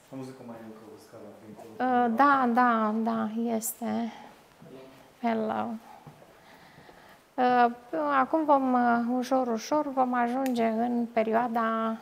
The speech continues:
Speaker 2: Evului Mediu timpuriu, în care orașul, prin anii o mie cinci sute douăzeci și cinci, o mie cinci sute șaptezeci și cinci, uh, are o comunitate, uh, turco-tătară,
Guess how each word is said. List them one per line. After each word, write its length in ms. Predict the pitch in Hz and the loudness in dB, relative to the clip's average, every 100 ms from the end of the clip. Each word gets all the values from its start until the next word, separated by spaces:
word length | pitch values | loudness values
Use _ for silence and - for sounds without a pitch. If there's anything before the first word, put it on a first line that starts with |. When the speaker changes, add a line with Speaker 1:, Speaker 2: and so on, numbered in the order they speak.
| - - | -14 -4
Speaker 2:
Evului 400 | 220 220 202 208 | -2 0 0 0
Mediu 300 | 214 220 214 | 0 0 -2
timpuriu, 720 | 214 208 196 202 214 269 311 - - - - - - - | -2 -4 -4 -6 -2 -2 -2 -8 -20 -20 -20 -20 -20 -10
în 160 | - 254 | -4 -2
care 280 | 247 262 233 | 0 0 2
orașul, 800 | 226 220 277 285 - 269 262 254 - - | 0 0 0 0 -2 0 0 -6 -10 -12
prin 200 | - 220 | -6 -2
anii 260 | 240 233 220 | 0 0 2
o 20 | |
mie 220 | 220 240 | 2 0
cinci 220 | 220 214 208 | 0 -4 -4
sute 160 | - | -4
douăzeci 300 | 208 202 202 | -2 0 -2
și 60 | 196 | -4
cinci, 280 | - 269 262 | -4 -4 -2
o 40 | |
mie 200 | 226 240 | -2 -4
cinci 220 | 233 208 | -4 -8
sute 180 | 208 247 | -10 -12
șaptezeci 580 | 220 226 226 208 196 190 | -6 -6 -4 -8 -6 -8
și 120 | - - | -12 -10
cinci, 420 | 294 294 294 - - - - - - - - - - | -6 -4 -6 -12 -20 -20 -20 -20 -20 -20 -20 -20 -6
uh, 100 | 233 233 233 226 226 220 220 240 | 0 2 4 2 2 -2 -4 0
are 360 | 247 269 277 262 | 4 4 4 4
o 220 | 254 262 | 4 2
comunitate, 880 | 262 254 247 247 240 240 247 240 240 233 220 214 214 214 - - - - | 2 0 2 2 2 2 0 0 -2 0 0 0 0 -4 -12 -20 -20 -8
uh, 380 | 226 220 208 208 208 208 214 - - - - - - | -2 0 2 0 -2 -8 -10 -12 -20 -20 -20 -20 -2
turco-tătară, 1200 | 240 240 233 226 208 202 202 196 208 208 262 | 2 2 4 6 6 4 -2 -2 0 0 0